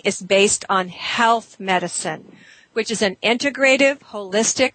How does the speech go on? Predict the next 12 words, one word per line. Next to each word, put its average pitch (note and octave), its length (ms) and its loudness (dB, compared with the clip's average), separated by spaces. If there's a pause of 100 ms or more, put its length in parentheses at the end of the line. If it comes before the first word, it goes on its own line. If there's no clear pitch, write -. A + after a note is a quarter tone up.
person-centered, G#3 1000 -4
and F#3+ 180 -4
preventative G3+ 880 -2
model. F#3+ 640 2 (320)
And G3 120 -6
he'll G#3+ 180 0
talk G#3 300 0
about F#3+ 260 -2
that F#3+ 160 2
on F#3 160 -2
today's F#3 340 -2
show. F3 360 -8